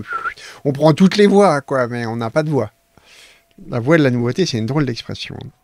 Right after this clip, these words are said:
Elle est là, je vais la chercher. Bah non, on ne la voit pas, par principe.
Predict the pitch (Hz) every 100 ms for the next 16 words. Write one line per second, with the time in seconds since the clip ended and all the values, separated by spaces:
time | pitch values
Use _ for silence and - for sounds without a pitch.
0 | _ - - - _ _ _ 131 127 135
1 | 170 185 165 123 139 143 139 123 - 113
2 | 90 - 147 147 120 - _ _ _ -
3 | 101 - 101 101 123 139 147 107 _ _
4 | _ - 117 - - 123 - -